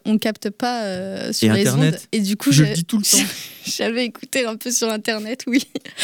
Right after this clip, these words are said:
Speaker 2: Ça sert à ça.
Speaker 1: Oui. <laughs>
Speaker 2: Bah oui, c'est ça qui est intéressant, c'est que maintenant, avec Internet, on peut nous écouter vraiment partout, n'importe où, c'est ça qui est bien. Et t'en avais pensé quoi ? C'était quoi ta première impression quand t'avais écouté le contenu de la radio ?
Speaker 1: Bah, ça m'avait un peu fait penser à, euh,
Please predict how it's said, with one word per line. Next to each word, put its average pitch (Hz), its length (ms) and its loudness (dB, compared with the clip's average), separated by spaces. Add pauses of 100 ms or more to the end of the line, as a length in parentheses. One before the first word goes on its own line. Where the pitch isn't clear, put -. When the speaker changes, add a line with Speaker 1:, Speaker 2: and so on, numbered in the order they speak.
(720)
Speaker 2:
Ça 208 60 0
sert - 160 2
à 196 60 -4
ça. 143 200 -4 (300)
Speaker 1:
Oui. 240 180 2 (200)
<laughs> - 200 -2
Speaker 2:
Bah 127 80 4
oui, 190 120 2
c'est - 100 0
ça 202 160 2
qui - 100 -6
est 170 40 4
intéressant, 147 400 0
c'est 127 140 -4
que 123 100 -2
maintenant, 113 300 0
avec 117 180 -4
Internet, 117 320 0
on - 20 -4
peut 127 140 -4
nous 120 160 2
écouter 113 240 -2
vraiment 110 200 0
partout, - 360 -2 (420)
n'importe 131 380 4
où, 165 160 -4
c'est - 120 -4
ça 120 140 2
qui 117 120 -2
est - 20 -4
bien. 139 100 -2 (380)
Et 156 80 0
t'en 175 100 4
avais 165 180 4
pensé 147 300 0
quoi ? 175 240 -4 (640)
C'était - 200 2
quoi 233 120 2
ta 202 120 -2
première 143 360 -2
impression 135 400 0
quand - 100 -8
t'avais 117 220 0
écouté 117 260 -2
le 123 60 -6
contenu 120 300 2
de 113 60 2
la 107 80 2
radio ? 110 300 -2 (380)
Speaker 1:
Bah, 247 100 0
ça 247 180 -2
m'avait 247 260 0
un 247 120 0
peu 320 120 -6
fait 330 120 -4
penser 294 420 0
à, 247 280 0
euh, 233 440 0